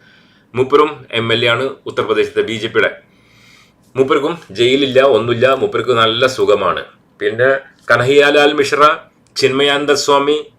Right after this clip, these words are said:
സന്ദീപ് സിംഗ്, ഇങ്ങനത്തെ ആൾക്കാർ, അവർക്ക് ഒന്നും തന്നെ ജയിലില്ല. അവരൊക്കെ തന്നെ ബലാത്സംഗം, കൊലപാതകം ചെയ്ത മോദി കാ പരിവാർ ആണെന്നാണ് ഇവിടെ വാർത്ത പറയുന്നത്. പിന്നെ,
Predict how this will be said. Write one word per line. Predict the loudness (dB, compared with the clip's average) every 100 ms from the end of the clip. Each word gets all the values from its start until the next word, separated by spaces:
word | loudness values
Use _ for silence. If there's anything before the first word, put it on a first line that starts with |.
| -14
സന്ദീപ് | -6 -6 -2 -4 -4
സിംഗ്, | -6 -6 -6 -12 _ _ -8
ഇങ്ങനത്തെ | -4 -2 -2 0
ആൾക്കാർ, | 0 0 0 -2
അവർക്ക് | -2 -2 -2
ഒന്നും | -2 -4 -4
തന്നെ | -6
ജയിലില്ല. | -6 -6 -8 -4
അവരൊക്കെ | -2 0 -2 -4 -4
തന്നെ | -4 -4
ബലാത്സംഗം, | -4 -4 -4 -6 -8 -6
കൊലപാതകം | -4 -4 -2 -4 -2 -4
ചെയ്ത | -2 0 -2 -4 _ _ -4
മോദി | 2 4 4 2 -2 0
കാ | 4 2 0 -16 _ -8
പരിവാർ | -6 -4 0 2 2 2 0 -2 -2 -4
ആണെന്നാണ് | -6 -6 -6 -8
ഇവിടെ | -8 -8 -10 -10 _
വാർത്ത | -4 -2 -2
പറയുന്നത്. | 0 0 0 -4 -8 -14 _ _ _ _ _ _ _ _ _ _ _ _ _ -4
പിന്നെ, | -2 2 2